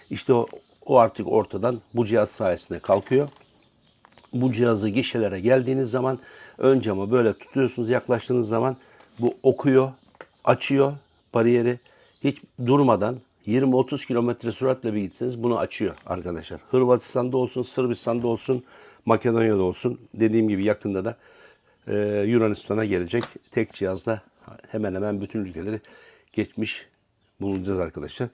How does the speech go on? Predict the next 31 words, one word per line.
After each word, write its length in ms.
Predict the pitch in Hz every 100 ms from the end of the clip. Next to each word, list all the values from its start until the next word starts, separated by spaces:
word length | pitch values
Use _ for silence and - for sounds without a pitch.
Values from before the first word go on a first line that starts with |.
| - - - - -
Ve 100 | 143
çıkarken 640 | - 139 160 147 143 123
de 140 | 139 147 _ -
otobandan, 680 | 113 117 110 110 113 143 170 _ _ _
yani 220 | 104 101 95 -
ödeme 340 | 110 110 123
gişelerinden 440 | 123 104 107 107 101
çıkarken 420 | - 113 98 104
tekrar 460 | - 143 - 113 -
tutuyorsunuz. 600 | - 98 - 113 127 - _ _ _
Plaka 340 | 143 143 139
yazıyor. 440 | 139 127 - 120 135 _ _ _ _
Sizin, 460 | - 123 127 135 - - - _ 123
yani, 280 | 123 123 - _ _ _ _ _ 110
e, 60 | 113 113 107 107
başkasına 480 | 131 127 139 - 143
verdiyseniz 760 | 143 135 135 143 143 135 - _ _ _
fark 280 | - 117 -
etmiyor. 440 | 135 - 110 135 127
Sizin 520 | - 120 120 113 123
bu 180 | 131 - _
araca, 400 | 123 123 120 120 - _
şey, 200 | - 117
cihaza 340 | 101 120 117 104
kayıtlı 380 | 120 117 123
plaka 320 | 123 113 - 110
yazıyor 300 | 87 107 117
ama 140 | 123
size 280 | - 123 110
bariyer 300 | 117 110 104
açıyor, 460 | 117 - 107 120